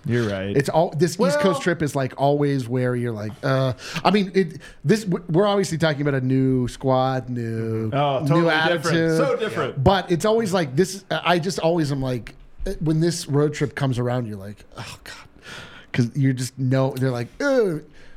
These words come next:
Speaker 2: six or six cities in five days," whatever, and it's always, like, brutal. So ho-
Speaker 1: And
Speaker 2: hopefully that doesn't play into
Speaker 1: and
Speaker 2: it,
Speaker 1: it's
Speaker 2: but
Speaker 1: the East, which I think it's sneaky how little those games matter to players, 'cause they're like, "This isn't even a,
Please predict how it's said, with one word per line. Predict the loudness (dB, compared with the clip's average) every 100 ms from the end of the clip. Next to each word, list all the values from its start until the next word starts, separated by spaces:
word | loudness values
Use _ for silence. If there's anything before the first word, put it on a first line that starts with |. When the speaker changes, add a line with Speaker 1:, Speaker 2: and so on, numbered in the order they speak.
| -18 -14
Speaker 2:
six | -10 -8 -6 -2 -2 -4 -8 -4
or | -2
six | -2 -4 -4
cities | -4 0 0 0
in | -2
five | 0 0 0
days," | -2 -2
whatever, | 0 0 -2 -4
and | -6
it's | -2
always, | 0 0 -2
like, | -6
brutal. | -6 -4 -4 -6 0
So | 2
ho- | 2 0
Speaker 1:
And | 0
Speaker 2:
hopefully | 2 2 0
that | 0 -2
doesn't | -2 -2
play | 0 0
into | 0 0
Speaker 1:
and | 0
Speaker 2:
it, |
Speaker 1:
it's | 0
Speaker 2:
but | -2
Speaker 1:
the |
East, | -2 -2 0 -2
which | -2
I | -2
think | -4 -6
it's | -6
sneaky | -8 -2 -2 0 -2
how | 0 -2
little | 0 -2 -2
those | -2 -4 -2
games | -4 -4 -4
matter | -4 -2
to | -4
players, | -6 -6 -4 -4 -4
'cause | -8
they're | -6 -6
like, | -6 -8
"This | -14 -12
isn't | -10 -4
even | -2
a, | -2